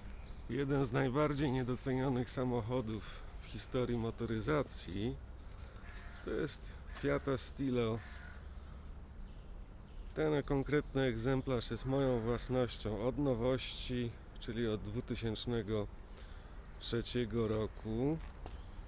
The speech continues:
Czyli jak gdyby widzimy już, że ten samochód już ma w tej chwili siedemnaście lat. To jest wersja trzydrzwiowa.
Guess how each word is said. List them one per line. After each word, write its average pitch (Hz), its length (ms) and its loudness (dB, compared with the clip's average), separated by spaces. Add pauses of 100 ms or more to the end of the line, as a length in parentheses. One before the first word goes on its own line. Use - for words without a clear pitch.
(140)
Czyli 156 180 -2
jak 143 180 4
gdyby 139 380 2 (540)
widzimy 135 480 2
już, 135 200 6
że 123 240 2
ten 131 220 2
samochód 120 600 2
już 117 140 -2
ma 117 140 2
w 110 60 -10
tej 120 180 2
chwili 113 460 2 (960)
siedemnaście 107 760 2
lat. 117 220 6 (4000)
To 202 60 -6
jest 156 240 0
wersja 143 420 2
trzydrzwiowa. 131 960 4